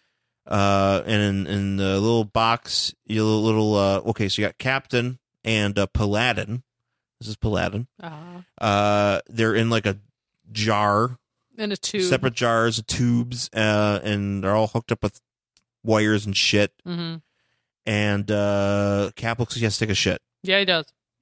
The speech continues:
Speaker 2: Obviously, nefarious shit is going on.
Speaker 1: <coughs>
Speaker 2: Bad shit's going down in this tube full of, uh, ping pong balls?
Speaker 1: Ping pong
Speaker 2: Is what it
Speaker 1: balls
Speaker 2: looks
Speaker 1: and
Speaker 2: like, but they're
Speaker 1: bubbles.
Speaker 2: bubbles.
Speaker 1: And it's, uh, it says Superior Metamorphosis.
Speaker 2: Yes.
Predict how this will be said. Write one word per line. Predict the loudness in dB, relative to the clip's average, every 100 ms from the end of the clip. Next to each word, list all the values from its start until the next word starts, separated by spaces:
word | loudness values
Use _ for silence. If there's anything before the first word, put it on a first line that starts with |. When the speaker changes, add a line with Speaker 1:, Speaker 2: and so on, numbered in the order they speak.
| -2
Speaker 2:
Obviously, | 0 0 -2 -2
nefarious | -2 -2 -2 -2 -4
shit | -6
is | -6 -8
going | -16 -10
on. | -2 -2 -2 -6 _
Speaker 1:
<coughs> | _ _ _ _
Speaker 2:
Bad | -4 0 0 0
shit's | -4 -4 -6
going | -10 -10
down | -8 -8
in | -8
this | -12 -12
tube | -10 -10 -10 -14 -16 0
full | 2 2
of, | -2 _ _ _ _ _ _ _ _
uh, | -2 0 0
ping | -2 -2
pong | -2 -2
balls? | -2 -2 -2
Speaker 1:
Ping | -2 0
pong | 0 0
Speaker 2:
Is | 2
what | 2
it |
Speaker 1:
balls | 2 0
Speaker 2:
looks | -2 0
Speaker 1:
and |
Speaker 2:
like, | -2 -2
but | 0
they're | 0
Speaker 1:
bubbles. | 0 -2 -4 -2
Speaker 2:
bubbles. |
Speaker 1:
And | 0 0
it's, | 2
uh, | 2 2
it |
says | 2 -2
Superior | -2 -4 -2 0 2 2
Metamorphosis. | 0 0 0 0 -2 -4 -8 -6 -8 -6
Speaker 2:
Yes. | -4 -4 -6 -20